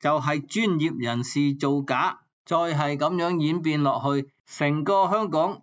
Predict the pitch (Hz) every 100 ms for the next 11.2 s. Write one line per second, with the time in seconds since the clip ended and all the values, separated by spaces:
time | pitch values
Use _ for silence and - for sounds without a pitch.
0 | _ 202 196 170 160 160 151 143 147 175
1 | 185 190 165 151 156 143 147 170 180 -
2 | 110 113 120 139 - _ _ - 147 165
3 | 156 180 151 127 127 135 175 196 190 131
4 | 120 127 131 127 - _ 135 147 190 196
5 | 170 - 156 156 143 143 180 - _ _
6 | - 185 208 196 208 170 175 175 165 196
7 | 131 113 - _ - 117 120 120 120 -
8 | 151 139 143 - 135 151 170 143 _ _
9 | - 175 165 156 156 139 123 - 123 -
10 | - 131 165 - _ - - 165 143 160
11 | 151